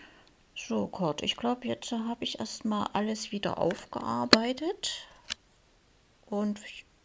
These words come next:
jetzt bin ich wieder auf dem aktuellen Stand, was deine Podcasts betrifft. Und ich freue mich schon wieder auf die nächsten Irgendwasser-Folgen. In diesem Sinne, viele herzliche Grüße von Bärbel.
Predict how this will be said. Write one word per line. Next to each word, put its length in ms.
jetzt 260
bin 160
ich 160
wieder 200
auf 100
dem 80
aktuellen 640
Stand, 500
was 220
deine 300
Podcasts 680
betrifft. 720
Und 280
ich 120
freue 340
mich 260
schon 160
wieder 280
auf 180
die 140
nächsten 720
Irgendwasser-Folgen. 1200
In 140
diesem 300
Sinne, 420
viele 680
herzliche 500
Grüße 540
von 320
Bärbel. 420